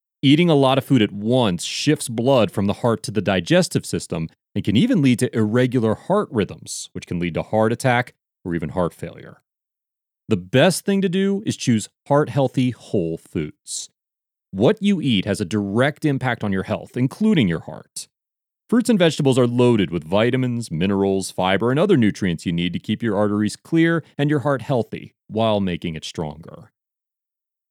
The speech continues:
How to prevent a heart attack with food. One of the scariest things is thinking you're having a heart attack. It's never too late to start making healthy choices today, especially if you are at greater risk.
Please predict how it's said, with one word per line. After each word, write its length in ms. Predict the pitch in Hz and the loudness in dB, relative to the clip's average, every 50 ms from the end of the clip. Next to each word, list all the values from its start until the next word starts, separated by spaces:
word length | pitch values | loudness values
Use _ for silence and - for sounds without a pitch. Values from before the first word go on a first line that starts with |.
| _ _ _ _ - | _ _ _ _ -2
How 140 | 135 139 165 | 0 0 0
to 80 | 180 | 2
prevent 300 | 160 220 170 180 165 - | 2 0 2 2 0 0
a 80 | - 127 | -2 -4
heart 320 | - - - 175 196 170 | -6 -2 0 0 0 0
attack 400 | 110 - - - 76 73 - _ - | -2 -4 -8 -10 -10 -12 -14 _ -6
with 140 | 113 120 | -6 -6
food. 460 | - - 208 208 101 - - - - _ _ _ _ _ _ _ _ _ _ _ _ _ _ _ _ _ _ _ - | -4 -2 -2 -2 -2 -2 -4 -12 -20 _ _ _ _ _ _ _ _ _ _ _ _ _ _ _ _ _ _ _ -4
One 140 | 117 123 135 | -2 -2 0
of 40 | |
the 60 | 120 - | 0 0
scariest 500 | - - 135 131 127 123 113 95 - - | 2 2 4 4 6 6 4 2 0 -2
things 300 | - 87 82 85 78 95 | -2 -2 -2 -2 -4 -4
is 160 | 87 - - | -6 -8 -10
thinking 500 | - _ 143 139 139 131 - 113 98 98 | -4 _ 2 2 2 2 2 2 2 2
you're 140 | 95 95 98 | 2 2 0
having 340 | - 110 98 92 98 92 | 0 0 -2 0 -2 -2
a 80 | 92 92 | -4 -4
heart 280 | - - 113 110 98 85 | -2 -2 0 0 0 -2
attack. 520 | - - - - - - _ - - - _ _ _ _ _ _ _ _ _ _ _ | -4 -8 -12 -18 -20 -20 _ -20 -20 -20 _ _ _ _ _ _ _ _ _ _ _
It's 80 | - - | -14 -10
never 420 | 78 78 87 95 104 113 135 160 | -6 -2 0 2 4 4 4 4
too 180 | 143 - 175 170 | 4 4 4 4
late 200 | 165 151 147 - | 6 4 4 2
to 60 | 135 | 0
start 240 | - - 131 120 113 | 0 2 2 2 2
making 240 | 120 113 - 117 95 | 0 0 0 0 0
healthy 260 | 113 113 - - 104 | 0 0 0 0 -2
choices 540 | - - 110 101 90 - - 98 82 - - | -2 0 0 0 0 0 -2 -6 -6 -6 -10
today, 720 | - - 90 82 - - - 104 95 90 80 - - - - _ _ _ _ | -12 -14 -14 -16 -6 -2 2 2 2 2 0 -2 -8 -16 -18 _ _ _ _
especially 920 | 120 113 - - - - - - 175 165 156 - - 131 101 90 80 80 87 | -2 0 0 -2 -6 -4 -2 0 2 2 0 0 -2 -2 -2 -2 -2 -4 -6
if 200 | 90 95 - 107 | -10 -8 -4 -2
you 100 | 101 90 | -2 0
are 120 | 90 87 | 0 0
at 80 | 82 - | -2 -2
greater 280 | - 90 80 78 78 | -2 -2 -2 -2 0
risk. 480 | 80 95 92 - - - - - - | 0 0 0 0 -2 -8 -14 -14 -16